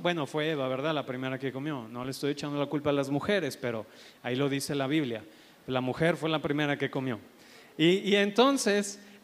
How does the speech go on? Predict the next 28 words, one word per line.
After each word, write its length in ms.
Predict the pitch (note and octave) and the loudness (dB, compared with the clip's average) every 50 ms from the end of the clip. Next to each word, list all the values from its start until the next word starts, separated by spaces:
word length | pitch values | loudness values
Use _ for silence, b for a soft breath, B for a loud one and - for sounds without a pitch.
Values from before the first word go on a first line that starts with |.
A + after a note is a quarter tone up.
| - D#3+ | -2 2
a 320 | D3+ D3 D3 C#3+ C#3+ D3 - | 2 4 4 4 2 0 2
Adán, 500 | D3+ D3 D3 C#3 F3 G#3 A3 A3 G#3+ G#3 | 2 0 2 4 2 2 4 2 2 2
¿verdad? 340 | F3+ F3 D#3+ F#3 G3+ G3+ G3+ | 2 2 2 2 0 0 0
Por 200 | - F3 E3+ D3 | 2 2 4 4
amor 340 | C#3 C3 C#3 D#3+ G3+ A#3+ B3 | 4 2 2 4 4 4 4
a 160 | B3 A#3+ A#3+ | 4 2 2
Eva, 400 | A#3+ A#3 A3+ A3 A3 G#3+ A3 A3 | 2 2 2 2 2 2 2 0
le 200 | G#3+ G3 E3 D#3+ | 0 -2 -2 0
dijo, 220 | D3 E3+ D#3+ E3 | 0 2 2 2
"Pues 160 | D3+ C#3+ C#3+ | 0 0 0
no 300 | C3+ D3+ D#3 E3 E3+ F3+ | 0 2 4 4 6 6
la 80 | F#3 F3+ | 6 6
voy 160 | F3 F#3 F#3+ | 4 4 4
a 80 | G3 F#3+ | 4 4
dejar 320 | F#3+ F#3 - - G3+ F#3+ | 2 2 2 0 0 0
sola, 340 | F#3+ - G#3+ G#3 G#3 G#3+ G#3 | 0 0 2 4 4 4 2
no 140 | F3 D#3 D#3+ | 2 0 0
la 120 | E3 F3 | 2 2
voy 140 | F3+ F#3 F#3 | 2 4 4
a 60 | F#3+ | 2
dejar 300 | F#3+ F3+ - F#3+ F#3 F#3 | 2 2 2 2 2 2
abajo", 480 | F3+ F3+ F#3+ F#3 F3+ - - G#3+ A3 G#3+ B B B B B B | 2 2 2 0 0 0 0 0 0 -2 B B B B B B
¿verdad? 360 | - D3 C#3+ D#3 F3 G3+ A#3 A#3+ A3+ F3+ | 2 4 6 6 6 6 6 4 2 2
Los 220 | D3 D3+ C#3+ - F#3 | 2 2 2 2 0
hombres, 400 | F3+ F3 F3 F3+ F#3+ F3+ - - | 0 2 2 2 0 0 0 0
como 240 | E3 D3+ C#3 C3+ | 2 4 4 6
buenos 400 | B2 C3+ D#3 D#3+ E3+ F3+ E3+ - | 8 8 8 8 6 2 0 2
caballeros, 720 | - G3 F#3 F3+ F3+ F3+ G3 G#3 F#3+ F#3 F#3 F#3 F#3 - - | 4 4 6 6 6 6 6 8 8 6 6 4 2 -2 -8